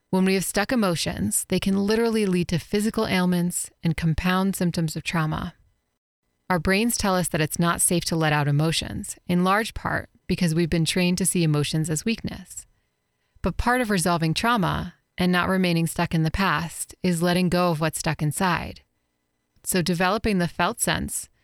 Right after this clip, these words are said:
and letting ourselves express emotion is a powerful way to do this.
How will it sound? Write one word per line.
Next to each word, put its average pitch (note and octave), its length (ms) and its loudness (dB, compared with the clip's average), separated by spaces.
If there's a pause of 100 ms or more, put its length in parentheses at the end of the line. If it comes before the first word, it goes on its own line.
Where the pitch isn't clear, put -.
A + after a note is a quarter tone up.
(340)
and F3+ 160 2
letting F3+ 260 2
ourselves F3+ 400 0
express F3 460 0
emotion F3+ 640 0
is E3 120 -2
a E3+ 100 0
powerful F#3 580 0
way D3+ 160 2
to D3 80 0
do E3+ 180 0
this. - 440 -6